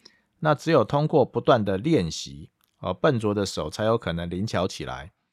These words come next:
而美好未来的渴望，哦，也必须要比现阶段的笨拙所导致的沮丧心情要更为强烈才行。哦，他又提到，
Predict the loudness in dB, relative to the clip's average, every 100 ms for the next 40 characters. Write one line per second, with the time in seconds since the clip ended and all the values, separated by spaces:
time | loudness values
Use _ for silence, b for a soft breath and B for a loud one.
0 | _ _ _ 0 2 2 0 0 0 6
1 | 6 6 4 4 4 2 -2 -6 -8 2
2 | 4 4 0 _ _ -8 -6 -6 -2 -2
3 | -2 -2 2 4 4 -2 -8 -2 0 0
4 | -2 0 2 0 -2 -2 0 0 -2 -4
5 | -4 -2 -4 0 -2 -2 -6 -4 -4 -6
6 | -10 -10 -2 -2 0 -2 -4 -4 -6 -10
7 | b b b _ -4 0 2 2 0 -2
8 | -4 -2 -2 -2 -4 -6 -6 -8 -10 -14
9 | -18 _ _ _ _ _ _ 0 6 8
10 | 8 4 6 6 6